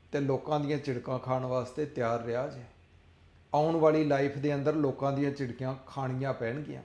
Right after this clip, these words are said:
ਇਹ ਵੀਡੀਓ ਇੱਕ ਮੈਂ ਵੱਖਰੀ ਬਣਾਵਾਂਗਾ। ਖੈਰ, ਇਸ ਤੋਂ ਅੱਗੇ ਚੱਲਦੇ ਹਾਂ। ਜਿਸ ਨਾਲ ਅੰਦਰੂਨੀ ਸਾਂਝ ਹੁੰਦੀ ਹੈ, ਜਿਸ ਦੇ ਨਾਲ ਦਿਲ ਦੀ ਸਾਂਝ ਹੁੰਦੀ ਹੈ, ਬੱਚੇ ਸਮਝਦੇ ਨੇ ਮਾਂ-ਬਾਪ ਨੂੰ, ਉਹੀ ਤੁਹਾਨੂੰ ਕੁਝ ਰੋਕਦਾ ਹੈ,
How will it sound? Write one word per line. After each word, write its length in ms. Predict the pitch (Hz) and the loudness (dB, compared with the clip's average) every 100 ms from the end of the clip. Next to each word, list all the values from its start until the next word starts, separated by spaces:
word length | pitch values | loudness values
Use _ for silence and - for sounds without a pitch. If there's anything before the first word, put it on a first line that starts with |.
| - - - | -16 -8 2
ਇਹ 100 | 180 | 4
ਵੀਡੀਓ 340 | 214 240 240 | 4 6 8
ਇੱਕ 140 | 208 151 | 8 8
ਮੈਂ 160 | 147 | 2
ਵੱਖਰੀ 320 | 127 - 131 | 2 0 0
ਬਣਾਵਾਂਗਾ। 540 | 131 127 127 131 123 117 | 0 2 2 2 2 2
ਖੈਰ, 320 | - 135 135 - | 2 2 2 2
ਇਸ 120 | 156 | 0
ਤੋਂ 220 | - 160 | 2 2
ਅੱਗੇ 160 | 120 131 | 4 2
ਚੱਲਦੇ 340 | 131 110 113 | 2 0 -2
ਹਾਂ। 120 | 123 127 - - - - - - - - - - - - - - - - - - - - - | -10 -14 -18 -20 -20 -20 -20 -20 -20 -20 -20 -20 -20 -20 -20 -20 -20 -20 -20 -20 -20 -20 -14
ਜਿਸ 440 | 143 107 214 214 240 | -10 2 4 4 4
ਨਾਲ 440 | 233 160 175 202 180 | 4 6 6 4 2
ਅੰਦਰੂਨੀ 500 | 156 143 151 156 180 | 2 4 4 4 4
ਸਾਂਝ 420 | - 147 151 151 | 4 4 4 2
ਹੁੰਦੀ 360 | 135 107 104 107 | -2 -4 -10 -12
ਹੈ, 80 | - - - - - | -18 -20 -20 -20 -10
ਜਿਸ 300 | 123 180 185 | 2 2 4
ਦੇ 120 | 208 | 4
ਨਾਲ 340 | 185 170 175 127 | 6 6 4 4
ਦਿਲ 220 | 143 147 | 2 4
ਦੀ 160 | 165 | 4
ਸਾਂਝ 340 | 165 135 156 143 | 2 2 2 2
ਹੁੰਦੀ 340 | 131 113 110 | -2 -4 -6
ਹੈ, 60 | 117 - - - - - 123 | -10 -18 -20 -20 -20 -12 -4
ਬੱਚੇ 320 | 131 - 170 | -2 2 2
ਸਮਝਦੇ 500 | - 175 196 185 127 | 2 0 0 0 -2
ਨੇ 160 | 110 120 | -2 -6
ਮਾਂ-ਬਾਪ 600 | 127 139 135 131 120 - | -2 0 2 2 0 -4
ਨੂੰ, 140 | 127 123 - - - - - - | -14 -16 -20 -20 -20 -20 -18 -4
ਉਹੀ 360 | 147 131 175 254 | 0 2 2 0
ਤੁਹਾਨੂੰ 420 | - 190 143 143 | 2 2 2 0
ਕੁਝ 240 | 147 131 | 0 0
ਰੋਕਦਾ 500 | 123 120 117 127 143 | 0 -2 -4 0 2
ਹੈ, 160 | 156 | 4